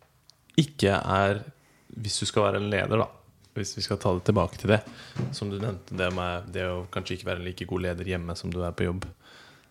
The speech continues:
Det å, å, å være i den stresstilstanden vil føre til at man tar, ja, kanskje hakket mer, eh, irrasjonelle, negative valg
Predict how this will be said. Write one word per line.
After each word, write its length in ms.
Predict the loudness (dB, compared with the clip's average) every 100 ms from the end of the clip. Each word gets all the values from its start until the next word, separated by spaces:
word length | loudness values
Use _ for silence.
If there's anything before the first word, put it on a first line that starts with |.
| _ _
Det 160 | -2 -2
å, 80 | -2
å, 240 | -6 -8 -8 -6
å 120 | -4
være 500 | 0 0 0 -4 -4
i 220 | -2 -2 0
den 160 | 0
stresstilstanden 1200 | -2 -2 -2 -2 -4 -4 -4 0 0 0 -2 -4 -8 _ _ _ -8
vil 280 | -4 -4 -4
føre 320 | 0 2 0
til 220 | -4 -4 -4
at 120 | -4
man 140 | -6 -4
tar, 380 | 0 0 0 -4 -14 _ _ _ _ _ _ _ _ -2
ja, 180 | 0 0 -4 -2
kanskje 420 | 0 2 2 2
hakket 380 | 0 -4 0 2
mer, 220 | 4 4
eh, 540 | 4 2 0 -6 _ -20 -20 -18 -20 -20 -20 -20 -20 _ -2
irrasjonelle, 580 | 0 2 2 0 2 0 -2 -8 -20 _ _ _
negative 760 | -4 -2 -2 -2 -2 0 -2 -4 -10 -16 -10
valg 580 | -4 -2 -2 -4 -6